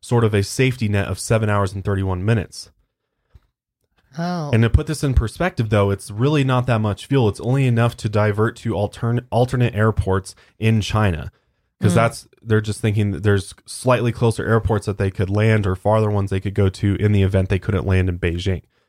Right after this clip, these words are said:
Speaker 2: Okay.
Speaker 1: So the plane's planned route would have taken it north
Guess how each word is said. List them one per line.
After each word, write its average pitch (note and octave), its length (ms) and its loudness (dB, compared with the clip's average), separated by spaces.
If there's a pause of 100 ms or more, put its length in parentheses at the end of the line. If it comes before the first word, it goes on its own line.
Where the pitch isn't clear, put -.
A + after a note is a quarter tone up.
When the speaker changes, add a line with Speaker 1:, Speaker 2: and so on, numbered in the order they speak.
(180)
Speaker 2:
Okay. D#3 420 -10 (1800)
Speaker 1:
So B2 180 2
the A2+ 140 2
plane's D3 340 2
planned B2+ 300 2
route G#2 200 4
would G#2 100 0
have - 60 -2
taken A2+ 440 0
it G2 200 -2
north B2+ 400 2